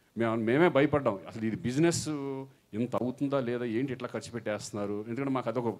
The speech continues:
ఆ, ఆలోచిస్తూ ఉంటాం, బిజినెస్ దాని మీద ఆలోచిస్తూ ఉంటాం. మా, మా మీద ఇంత పెట్టేస్తున్నారు అనే ఫీలింగ్ మాకు రావడం జరిగింది. Hats off, sir.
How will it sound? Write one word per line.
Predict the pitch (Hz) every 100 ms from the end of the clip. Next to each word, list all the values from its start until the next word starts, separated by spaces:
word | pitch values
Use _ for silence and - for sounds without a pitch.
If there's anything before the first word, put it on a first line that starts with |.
| -
ఆ, | 104 95 71 147
ఆలోచిస్తూ | 151 135 143
ఉంటాం, | 117 98 - 101
బిజినెస్ | 113 131 135 -
దాని | 120 120 120
మీద | 120
ఆలోచిస్తూ | 107 110 107 104 110
ఉంటాం. | 101 98 110 _ _ _ _ 92
మా, | 101 104 113
మా | 107 110
మీద | 127 151
ఇంత | 147 139 127
పెట్టేస్తున్నారు | 117 135 127 123 120
అనే | 120 113
ఫీలింగ్ | - 151 180 190 180 180 147 - _ _ 110
మాకు | 107
రావడం | 107 117 120
జరిగింది. | 113 113 113 113
Hats | 117 113 127
off, | 117
sir. | 131